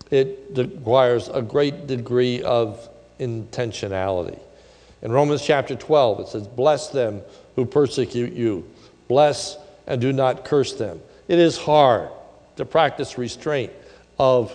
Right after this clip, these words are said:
when somebody is cursing you, when somebody spits in your face. I don't know if you ever had that. I actually encountered on one occasion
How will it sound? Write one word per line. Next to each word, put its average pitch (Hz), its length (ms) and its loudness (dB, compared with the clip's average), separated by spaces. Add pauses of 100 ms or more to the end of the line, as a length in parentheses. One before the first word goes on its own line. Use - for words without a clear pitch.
(300)
when 139 240 -2
somebody 143 540 2
is 123 220 -8
cursing 147 500 -4
you, 135 260 -2 (240)
when 127 160 -8
somebody 151 500 2 (120)
spits - 420 -4
in 151 60 -6
your 123 140 -2
face. 120 320 -2
I 165 100 2
don't 170 140 -2
know 151 120 0
if 131 80 -4
you 147 100 -2
ever 135 160 0
had 131 240 2
that. 123 200 -2
I 147 200 4
actually 131 420 -4 (240)
encountered 139 560 -2
on 127 140 -2
one 139 140 -2
occasion 117 560 -2